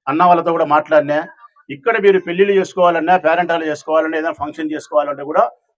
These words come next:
ఒక కళ్యాణ మండపం కూడా మీకు ఉంది అమ్మా? లేదు. ఎక్కడో పోయి చేసుకోవాలా, లేదంటే ఆడ చిన్న చిన్న ఇళ్ళలో ఇక్కడే చేసుకునే పరిస్థితి. ఓన్లీ కళ్యాణ మండపానికి పోయి పెళ్లి చేసుకున్నామంటే లక్షలు లక్షలు, యాభై వేలు ఇచ్చి చేసుకునే స్తోమత మీ దగ్గర లేదు. కాబట్టి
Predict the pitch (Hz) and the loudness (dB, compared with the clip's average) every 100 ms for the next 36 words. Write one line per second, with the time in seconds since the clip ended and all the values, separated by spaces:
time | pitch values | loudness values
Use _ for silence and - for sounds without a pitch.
0 | - 139 139 143 175 180 160 156 151 151 | -10 -8 -4 0 2 2 0 -4 -4 -4
1 | 170 156 147 175 170 180 277 _ _ _ | -4 -6 -6 0 2 2 -2 _ _ _
2 | - - - - 104 127 170 139 - _ | -20 -20 -20 -18 -8 0 0 0 -14 _
3 | _ _ 131 190 190 185 185 160 151 170 | _ _ -6 2 2 2 0 -2 -2 0
4 | 156 151 156 - 127 180 180 170 160 156 | 4 4 2 -2 -4 -2 0 -2 -4 -6
5 | 156 175 165 156 156 143 151 156 147 143 | -8 -6 -4 -2 -2 -4 -6 -6 -6 -10
6 | 147 139 139 139 151 143 151 _ _ _ | -12 -8 -8 -10 -16 -16 -16 _ _ _
7 | _ 160 185 165 165 180 175 160 160 160 | _ -2 0 0 4 4 4 0 -2 -2
8 | 165 156 156 165 156 165 156 151 143 156 | -6 -6 -6 -6 -6 -4 0 0 0 -6
9 | 139 143 160 156 151 156 147 147 147 147 | -4 -8 -6 -8 -8 -2 2 2 2 -8
10 | 139 135 135 - 131 147 160 151 135 127 | -10 -12 -14 -10 -12 -8 -10 -10 -10 -8
11 | 151 139 123 135 135 127 120 127 123 | -8 -8 -6 -6 -2 -4 -4 -8 -18